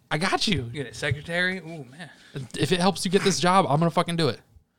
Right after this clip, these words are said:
Speaker 1: This is, this is without a doubt the best situation you could have right now.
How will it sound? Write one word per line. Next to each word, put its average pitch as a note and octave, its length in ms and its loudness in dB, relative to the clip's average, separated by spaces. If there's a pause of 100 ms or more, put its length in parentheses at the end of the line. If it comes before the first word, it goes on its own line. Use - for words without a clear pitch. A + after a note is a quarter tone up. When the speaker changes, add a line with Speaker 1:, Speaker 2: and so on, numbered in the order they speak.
(420)
Speaker 1:
This F3+ 240 0
is, D#3+ 160 2 (480)
this E3 200 -2
is E3+ 120 0
without D3+ 340 2
a C#3+ 60 0
doubt A#2+ 360 0 (560)
the C#3+ 120 -2
best C#3 400 0
situation C3 560 -2
you B2 80 0
could A#2+ 100 -6
have A#2+ 240 -4
right G#2 140 -6
now. - 220 -12